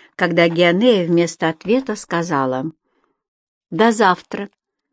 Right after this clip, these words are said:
Не надо провожать меня. Я знаю, что у вас существует такой странный обычай.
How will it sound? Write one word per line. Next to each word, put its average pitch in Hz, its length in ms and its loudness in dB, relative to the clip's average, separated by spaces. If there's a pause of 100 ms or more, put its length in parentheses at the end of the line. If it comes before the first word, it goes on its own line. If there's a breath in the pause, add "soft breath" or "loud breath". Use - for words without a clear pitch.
(200)
Не 269 160 10
надо 180 260 4
провожать 165 560 -2
меня. 160 300 2 (580 loud breath)
Я 254 220 4
знаю, 214 360 2
что 180 220 -2
у 175 40 2
вас 190 200 2
существует 233 640 0
такой 156 280 -4
странный 165 480 0
обычай. 156 560 -4